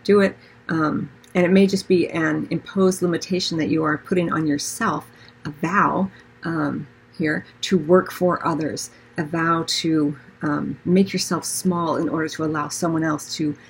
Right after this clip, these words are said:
um, succeed, let's say, or dominate, um, so that their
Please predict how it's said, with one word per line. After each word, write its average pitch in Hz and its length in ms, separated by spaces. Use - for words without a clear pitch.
um, 147 420
succeed, - 680
let's - 220
say, - 440
or 151 140
dominate, 160 640
um, 156 280
so - 160
that 156 160
their 175 420